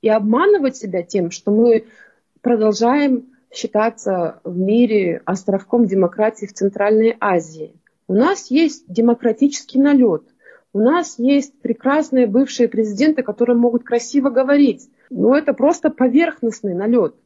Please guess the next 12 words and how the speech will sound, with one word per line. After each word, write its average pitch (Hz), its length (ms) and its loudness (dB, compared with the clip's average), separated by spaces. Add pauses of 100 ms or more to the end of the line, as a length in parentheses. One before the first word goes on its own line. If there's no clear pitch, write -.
(420)
да, 214 300 -2
это 180 180 -8
напыление. 214 760 0 (640)
А 190 120 -8
снизу 330 520 2
то, 220 160 0
что 202 160 -12
творится, 175 680 -10
каждый 185 680 -4
из 185 140 -10
этих 175 440 -6
вот 156 180 -12